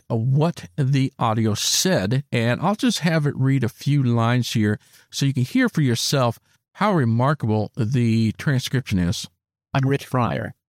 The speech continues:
Speaker 2: I teach at Emory University in Atlanta, and I am delighted to be with you to talk about generic federal civil procedure for the bar exam.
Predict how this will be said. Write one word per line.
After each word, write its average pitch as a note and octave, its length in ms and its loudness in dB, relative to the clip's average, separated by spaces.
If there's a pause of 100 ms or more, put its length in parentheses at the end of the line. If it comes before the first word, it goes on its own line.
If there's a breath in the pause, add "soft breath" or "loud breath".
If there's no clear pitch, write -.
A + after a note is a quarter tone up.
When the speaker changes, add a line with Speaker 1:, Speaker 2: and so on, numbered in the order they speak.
(300)
Speaker 2:
I B2+ 80 2
teach - 280 -2
at A2 100 0
Emory A#2 260 2
University G#2+ 600 0
in F2+ 80 0
Atlanta, G#2+ 460 0 (240)
and A#2+ 100 0
I A#2 60 2
am A#2 120 0
delighted A#2 400 0
to A#2 60 -4
be A2+ 120 2
with G#2 180 -2
you A2+ 80 0
to G#2+ 100 -2
talk A2+ 220 -2
about F#2+ 240 0
generic G#2 360 0
federal A2+ 280 0
civil - 240 -4
procedure G2+ 460 -2
for A2+ 100 -4
the F#2+ 80 -4
bar B2 200 0
exam. A2 460 -2